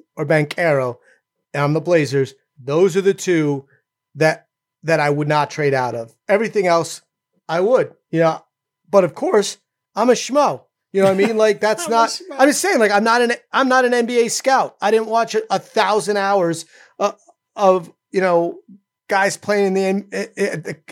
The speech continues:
Speaker 1: in the Southern Conference. So I, I just, my eyes see two guys that I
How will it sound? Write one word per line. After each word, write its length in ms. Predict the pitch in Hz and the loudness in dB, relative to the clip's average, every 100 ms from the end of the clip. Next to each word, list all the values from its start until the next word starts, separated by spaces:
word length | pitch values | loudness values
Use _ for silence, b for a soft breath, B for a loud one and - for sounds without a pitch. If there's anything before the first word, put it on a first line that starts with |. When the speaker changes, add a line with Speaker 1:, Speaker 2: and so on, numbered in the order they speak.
| - | -12
Speaker 1:
in 200 | 202 185 | -6 -2
the 340 | 175 165 156 147 b b b b | 2 2 0 -4 b b b b
Southern 380 | - 226 214 190 | -6 -2 0 0
Conference. 600 | - 247 233 131 - - b b | 0 0 0 -4 -14 -18 b b
So 480 | - 214 190 185 _ _ _ _ _ _ _ | 0 2 2 -2 _ _ _ _ _ _ _
I, 160 | 185 220 - | 0 0 -2
I 180 | - 220 | -2 0
just, 340 | 359 170 - | 0 -4 -6
my 340 | 185 175 214 254 | -6 0 0 0
eyes 360 | 196 190 190 196 | 0 0 0 -4
see 640 | - - - - 202 170 | -6 -6 -4 2 2 2
two 300 | 147 - 247 | -4 -4 -2
guys 520 | 196 175 160 156 151 - _ - | 0 0 0 -4 -8 -14 _ -6
that 100 | 165 | -2
I 320 | 165 156 | 0 -2